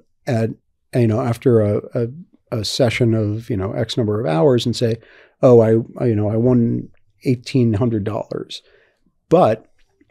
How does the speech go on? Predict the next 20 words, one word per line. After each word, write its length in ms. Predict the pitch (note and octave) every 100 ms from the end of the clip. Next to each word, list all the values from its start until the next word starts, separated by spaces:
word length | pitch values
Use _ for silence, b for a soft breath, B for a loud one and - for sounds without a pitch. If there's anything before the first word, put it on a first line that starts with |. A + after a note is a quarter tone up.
| _ _ _
if 180 | D3 A#2+
you 140 | C#3 D3+
didn't 240 | E3+ E3
maximize 600 | C#3 C3+ - B2+ G#2+ -
profits, 640 | - A#3+ G#3+ A#2+ B2 - C3
you 160 | C3+
should 260 | B2 - B2+
have 160 | B2+
won 480 | A#2+ C3+ C#3 C3+ C#3 -
three 260 | - A3 A#3
thousand 420 | D#3 A#2 A2+ A#2+
dollars. 500 | A#2 - - C3 -
And 220 | C#3+ A#2+
because 420 | B2+ B2 - C3 B2+
it's 160 | C3
an 80 | C3
infinite 380 | B2 B2+ C#3 C3+
game 400 | A#2 A2+ A#2+ A2+
and 100 | G#2+
there's, 300 | A2+ G#2